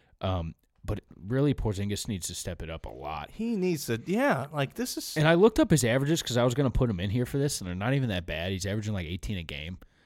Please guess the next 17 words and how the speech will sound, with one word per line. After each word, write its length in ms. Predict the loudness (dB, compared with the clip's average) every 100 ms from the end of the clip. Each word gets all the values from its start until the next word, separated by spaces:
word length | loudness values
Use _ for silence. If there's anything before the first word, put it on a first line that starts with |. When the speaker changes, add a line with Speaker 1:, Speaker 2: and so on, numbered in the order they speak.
| -20 _
Speaker 2:
It's 20 |
Speaker 1:
Um, 220 | -2 0 -2
Speaker 2:
okay. 360 | -2 -2 -2 0
I 60 |
mean, 140 | 0 0
that's 240 | -2 -4 -4
honestly 440 | 0 0 0 2
Speaker 1:
but 60 | 2
Speaker 2:
what 100 | 4
Speaker 1:
you 80 | 2
Speaker 2:
he's 100 | 0
Speaker 1:
just 140 | -2
Speaker 2:
kinda 240 | -2 0
doing 240 | 2 2 2
in 100 | 2
New 80 | 2
York. 440 | 2 2 0 -2